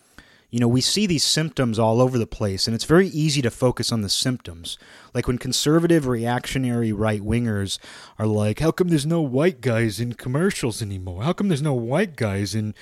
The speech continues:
banking advertisements?" How come there's no white men represented no more? You know, when they focus on that, it's like you're just focusing on one symptom of something, and you yourself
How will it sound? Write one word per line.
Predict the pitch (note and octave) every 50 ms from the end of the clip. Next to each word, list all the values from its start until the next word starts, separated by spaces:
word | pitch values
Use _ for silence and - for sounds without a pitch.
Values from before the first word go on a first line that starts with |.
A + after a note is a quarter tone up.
| - - - - -
banking | G2 - - C3+ F3 A3 G#3+ - E3 B2+ A2 G#2
advertisements?" | G2+ G2 F2+ G2+ - - G2+ F#2 F2+ D#2+ - F#2 F2 E2+ - - - - - - - - - - - - - - - _ -
How | G3 G#3+
come | - - C#3+ C3
there's | A#2+ A#2+ G#2+ G#2+
no | A#2+ B2+ C3
white | C#3 C#3+ D3+ F3 G#3 A#3+ B3 F#3+ C3+
men | A2+ G#2+ G#2+ G#2+ G#2 G2+
represented | G#2 G2+ - - G#2 - - G2+ F#2+ F#2+ F2+
no | F#2+ G2 F#2
more? | F2+ F#2 F#2 E2+ E2+ F2+ F2+ - - - - - - - - -
You | B2+ B2+
know, | B2+
when | C3 C#3
they | D#3 E3 E3
focus | - - D#3 D#3 - E3 C#3+ -
on | C#3 A#2+ G#2+ A2
that, | B2 D3 D#3 C#3 C3
it's | B2+ - -
like | B2+ A2 G#2 D#3+
you're | E3+
just | F#3 F#3+ -
focusing | A3+ A3 G3+ F#3+ - - E3 D#3
on | C#3 A#2 A2 G#2+
one | A2 A2+ A2+
symptom | G#2+ - - A2+ A2 A2 - - G#2 G2 F#2
of | E2+ -
something, | - G2+ F#2 E2 - F#2 F2 F2
and | F#2+ G2+ A2+
you | C3+ E3 F#3
yourself | F#3+ F3+ D3+ A#2+ - - - D3+ C#3+ C3+ - -